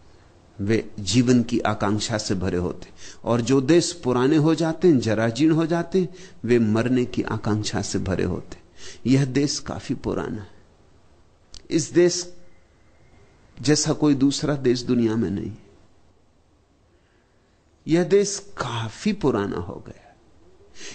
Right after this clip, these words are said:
इसके भीतर रोए-रोए में मरने का भाव बैठ गया है। इसलिए जब भी हम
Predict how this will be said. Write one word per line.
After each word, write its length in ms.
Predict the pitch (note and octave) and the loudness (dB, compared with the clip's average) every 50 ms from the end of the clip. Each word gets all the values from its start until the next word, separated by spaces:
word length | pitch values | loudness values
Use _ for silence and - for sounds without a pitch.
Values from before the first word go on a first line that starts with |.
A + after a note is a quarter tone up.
| - - | -2 0
इसके 300 | F#3+ F#3 - - B3+ A#3 | 0 0 2 2 2 2
भीतर 640 | F#3 C#3+ A#2+ G#2+ A#2+ D3 G#3 - - - F3+ B2+ G2+ - - - - - - - - - | 2 0 -2 0 2 2 2 2 2 0 0 0 -2 -6 -14 -16 -18 -18 -18 -18 -14 -8
रोए-रोए 640 | A2 A2+ B2+ D#3 F3 E3+ D#3 C#3+ C3+ D#3 F3+ F#3 D#3 | -4 2 4 6 6 6 6 6 6 8 8 8 6
में 260 | A2 G#2 F2+ E2+ - - - - - - - - | 6 2 -2 -6 -10 -16 -20 -20 -20 -10 -2 2
मरने 400 | A3+ B2 C3 C3+ C#3 C#3+ C#3+ D3 | 2 4 4 4 2 2 0 0
का 140 | - G2+ F#2 | -2 -6 -6
भाव 360 | F2+ F#2+ G2+ G#2+ A2+ B2 A2 | -6 -4 -4 -4 -6 -6 -6
बैठ 360 | - E2 D2+ D2 - - - | -6 -6 -6 -6 -8 -10 -12
गया 100 | - - | -12 -12
है। 320 | - - - - - - _ - _ _ _ _ _ _ _ _ _ _ _ _ _ _ _ _ _ - - - - - | -12 -14 -18 -20 -20 -20 _ -20 _ _ _ _ _ _ _ _ _ _ _ _ _ _ _ _ _ -18 -16 -16 -6 -4
इसलिए 300 | D3+ D#3+ - - F3 D#3+ | -2 -2 2 2 2 2
जब 340 | C3+ G#2 - D3 D#3 D#3 D3 | 2 2 2 2 2 2 2
भी 140 | D3+ G#3 G#3 | 2 4 4
हम 460 | E3 E3+ D3 C#3+ B2 - - - - | 4 4 4 2 0 -2 -6 -14 -20